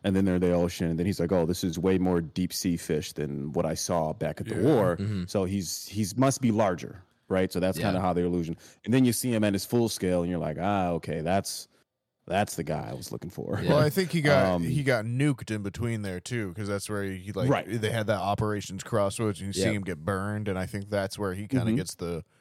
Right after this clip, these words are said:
Speaker 2: regenerative powers and everything too.
Speaker 3: Yeah.
Speaker 1: For sure. Yep. So yeah, th-, they've got that, as well as, um, that's also a scene in that where you mentioned where he, where he gets burned, where he,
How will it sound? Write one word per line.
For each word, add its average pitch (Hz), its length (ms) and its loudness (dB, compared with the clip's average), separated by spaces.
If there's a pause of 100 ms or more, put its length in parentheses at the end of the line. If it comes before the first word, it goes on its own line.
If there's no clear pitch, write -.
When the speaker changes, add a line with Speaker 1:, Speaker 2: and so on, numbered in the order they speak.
(180)
Speaker 2:
regenerative 98 1080 -2
powers 85 480 -4
and 82 80 -10
everything 82 580 -12
too. 92 320 -8
Speaker 3:
Yeah. 101 80 0
Speaker 1:
For 90 60 0
sure. 160 280 -2 (840)
Yep. 117 240 4 (340)
So 104 180 2
yeah, 101 200 2
th-, 95 180 -2
they've 95 220 -6
got 104 240 -2
that, 98 260 2
as 98 160 -4
well 120 280 4
as, 98 120 0
um, 92 680 0 (400)
that's 113 240 2
also 98 360 0
a 95 60 0
scene 95 380 0
in 87 100 0
that 92 240 0
where 90 100 2
you 82 60 0
mentioned 87 320 -2
where 87 80 0
he, - 60 -2
where 87 180 0
he 85 60 0
gets 87 200 -2
burned, 87 300 -2
where 85 140 0
he, 85 340 -2